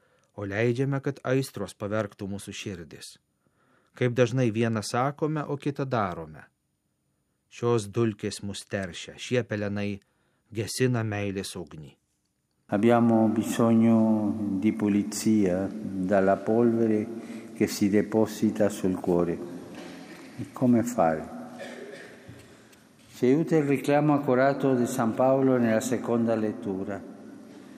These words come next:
Speaker 2: Lasciatevi riconciliare con Dio.
Speaker 1: Turime
Speaker 2: Paolo non lo
Speaker 1: išvalyti
Speaker 2: chiede,
Speaker 1: mūsų
Speaker 2: lo
Speaker 1: širdyse
Speaker 2: supplica.
Speaker 1: nusėdusias dulkes, sakė Pranciškus. Kaip tai padaryti?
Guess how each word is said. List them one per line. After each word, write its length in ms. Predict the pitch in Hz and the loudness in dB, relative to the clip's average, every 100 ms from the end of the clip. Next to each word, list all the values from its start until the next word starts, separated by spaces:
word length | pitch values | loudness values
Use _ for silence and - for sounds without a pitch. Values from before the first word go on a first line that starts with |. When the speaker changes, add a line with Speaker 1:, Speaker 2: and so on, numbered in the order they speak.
| - - - - - - - | -20 -20 -20 -20 -20 -14 -8
Speaker 2:
Lasciatevi 760 | 101 - 117 107 104 92 95 | -6 0 2 2 0 0 -2
riconciliare 920 | 95 95 101 95 - 90 95 92 92 | -2 -2 -2 -2 -2 0 2 2 0
con 200 | - 90 | -2 -4
Dio. 320 | 85 87 82 - - - - - - - - - - - - - - - | -2 -2 -4 -8 -14 -16 -18 -18 -20 -20 -20 -20 -20 -20 -20 -20 -20 -2
Speaker 1:
Turime 320 | 156 143 127 | 0 2 2
Speaker 2:
Paolo 240 | 120 104 | 0 0
non 80 | 107 | -2
lo 240 | 110 127 123 | -2 -4 -4
Speaker 1:
išvalyti 140 | 98 | -6
Speaker 2:
chiede, 400 | 123 107 92 87 87 | -6 -6 -8 -12 -8
Speaker 1:
mūsų 260 | 113 110 110 | -6 -4 -6
Speaker 2:
lo 60 | |
Speaker 1:
širdyse 500 | - 113 95 123 - | -4 -6 -4 -6 -4
Speaker 2:
supplica. 40 | 107 | -4
Speaker 1:
nusėdusias 640 | 98 - 107 98 - 98 | -4 -6 -6 -6 -8 -6
dulkes, 480 | 101 107 92 95 - | -4 -4 -6 -10 -12
sakė 180 | 92 95 | -12 -12
Pranciškus. 800 | 95 92 92 78 - - - - _ _ _ _ _ | -12 -12 -14 -16 -16 -20 -20 -20 _ _ _ _ _
Kaip 240 | - 131 - | -2 -2 0
tai 100 | 113 | -4
padaryti? 560 | 113 104 98 87 76 | -4 -4 -6 -10 -16